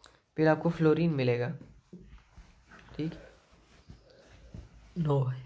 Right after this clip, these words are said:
Speaker 1: आगे बढ़ते हैं, आठ और आठ और सोलह, ठीक है। सोडियम का देखें ग्यारह है, उसके बाद फ्लोरीन आता है, उसके बाद सोडियम ग्यारह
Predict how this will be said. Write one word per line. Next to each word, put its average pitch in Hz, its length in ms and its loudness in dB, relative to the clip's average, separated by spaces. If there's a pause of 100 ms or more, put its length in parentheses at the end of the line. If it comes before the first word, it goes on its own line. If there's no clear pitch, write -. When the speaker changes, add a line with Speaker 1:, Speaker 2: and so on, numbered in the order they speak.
(1300)
Speaker 1:
आगे 131 240 2
बढ़ते 120 240 0
हैं, 135 200 -8 (1800)
आठ 151 360 0
और 135 300 0
आठ 131 280 0
और 127 120 -6
सोलह, - 380 -4 (420)
ठीक 147 140 -8
है। 170 160 -6 (520)
सोडियम 160 420 2
का 160 100 4
देखें 147 360 0
ग्यारह 131 320 2
है, 135 160 -4 (460)
उसके - 140 -2
बाद 147 200 4
फ्लोरीन 147 360 0
आता 147 200 0
है, - 200 -8 (560)
उसके - 220 -4
बाद 143 160 0
सोडियम 151 400 0
ग्यारह 135 400 0